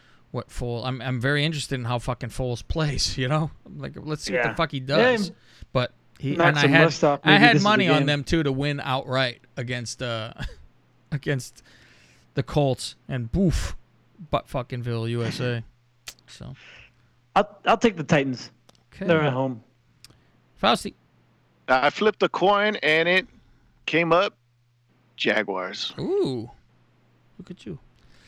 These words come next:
Speaker 1: The Cowpokes going into the Patriots. Good game here. One of two games of the week, kind of here. Actually, there's, uh,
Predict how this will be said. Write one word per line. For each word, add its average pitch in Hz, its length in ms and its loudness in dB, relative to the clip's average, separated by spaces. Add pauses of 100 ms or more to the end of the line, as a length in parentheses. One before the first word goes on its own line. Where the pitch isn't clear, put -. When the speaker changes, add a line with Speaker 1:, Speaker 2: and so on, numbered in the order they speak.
(440)
Speaker 1:
The 180 80 -6
Cowpokes 226 640 4
going 214 240 2
into 226 200 -2
the 180 60 0
Patriots. - 840 2 (280)
Good 135 180 -2
game 160 300 0
here. 175 320 -2 (560)
One 143 200 -6
of 127 240 -10 (520)
two 180 260 -2
games 151 400 -2
of 131 140 -6
the 117 100 -8
week, 170 420 -10
kind 113 280 -16
of 113 140 -18
here. 151 260 -14 (280)
Actually, 139 360 -8
there's, 135 320 -6
uh, 127 240 -4